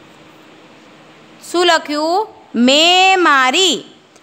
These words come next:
બહેનપણીના ઘરે ગાય જોઈ હતી. તે રોટલી ખાતી હતી. તો હવે અહીંયા તમે સુંદર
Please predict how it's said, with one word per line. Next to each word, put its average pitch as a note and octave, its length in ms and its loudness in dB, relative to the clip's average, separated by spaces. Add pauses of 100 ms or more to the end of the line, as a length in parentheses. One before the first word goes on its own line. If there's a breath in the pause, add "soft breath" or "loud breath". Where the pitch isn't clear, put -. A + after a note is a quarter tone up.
(160)
બહેનપણીના A#3 1080 0 (120)
ઘરે E4+ 320 0 (760)
ગાય A#3+ 560 0 (120)
જોઈ A#3+ 380 0 (200)
હતી. D#4 400 -4 (600)
તે F#4 140 2 (540)
રોટલી C4 460 -2 (160)
ખાતી C#4+ 600 -2 (640)
હતી. D#4 460 -2 (1160)
તો B3 80 0 (140)
હવે D#4+ 260 2 (260)
અહીંયા A#3 380 -4
તમે F4 280 0 (280)
સુંદર B3 440 -2